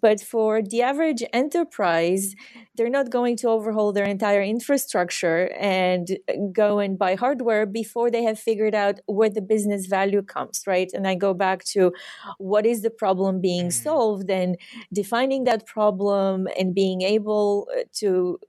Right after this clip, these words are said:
Speaker 1: calculate impact and real business value, then will justify the huge investments in hardware. And I think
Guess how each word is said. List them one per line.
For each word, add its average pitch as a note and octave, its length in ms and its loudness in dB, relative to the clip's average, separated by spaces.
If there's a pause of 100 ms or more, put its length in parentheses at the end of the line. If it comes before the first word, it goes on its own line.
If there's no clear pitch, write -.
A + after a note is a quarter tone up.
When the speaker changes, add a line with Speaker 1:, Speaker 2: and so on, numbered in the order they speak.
(200)
Speaker 1:
calculate A3+ 800 0 (480)
impact G#3+ 640 0
and F#3+ 240 0
real G#3+ 320 2
business F#3+ 540 0
value, B3 520 2 (520)
then A3+ 640 0
will G#3 180 2
justify F#3+ 880 0
the F#3+ 100 -2
huge F#3+ 320 0
investments F3 560 2
in F3 180 -4
hardware. B3 540 -2
And G3+ 160 0
I G3 120 0
think G3+ 400 -2